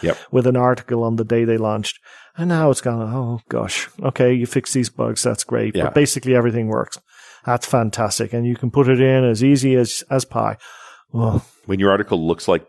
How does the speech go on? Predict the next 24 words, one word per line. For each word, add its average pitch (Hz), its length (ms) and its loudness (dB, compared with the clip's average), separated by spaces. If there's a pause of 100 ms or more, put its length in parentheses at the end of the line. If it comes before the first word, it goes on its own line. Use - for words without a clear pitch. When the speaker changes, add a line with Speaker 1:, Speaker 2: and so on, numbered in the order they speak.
(240)
Speaker 1:
the 87 100 0
readme, 71 480 -6 (160)
"Install 143 380 0
this 110 200 2
and 71 140 -8
these 92 200 -2
things 85 200 -4
will 80 100 -2
be 71 100 -6
fixed." - 480 -6 (120)
Speaker 2:
Right. - 200 -6
Speaker 1:
It's - 140 -8
not - 140 -4
really 71 160 -4
an 85 80 -2
article. 71 380 -6 (260)
Speaker 2:
Right. 156 300 2
Uh, 95 180 -4
yeah, 160 300 4
pretty 135 300 2
well. 110 320 4
Yeah, 123 300 2
it's, 147 220 4
it's, 139 220 4